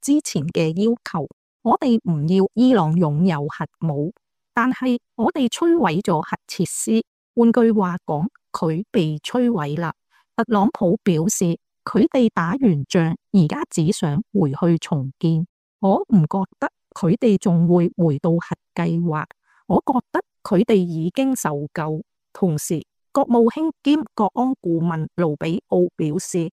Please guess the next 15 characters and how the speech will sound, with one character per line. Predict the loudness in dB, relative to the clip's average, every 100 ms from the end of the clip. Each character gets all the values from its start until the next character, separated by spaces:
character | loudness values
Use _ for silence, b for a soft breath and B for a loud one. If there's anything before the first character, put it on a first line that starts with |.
| _ _
伊 | 0 2
朗 | 2 2 4
如 | 2 -2
果 | -6 -4 -6
重 | -2 -2 -2
啟 | -4 -4
協 | 0 -2 -2
議 | -4 -2 -2
談 | -4 -8 -10
判， | -4 -4 -4 _ _
必 | 0
須 | 0 2 0
直 | 0 -6 _ -4
接 | -4 _ -6
同 | -4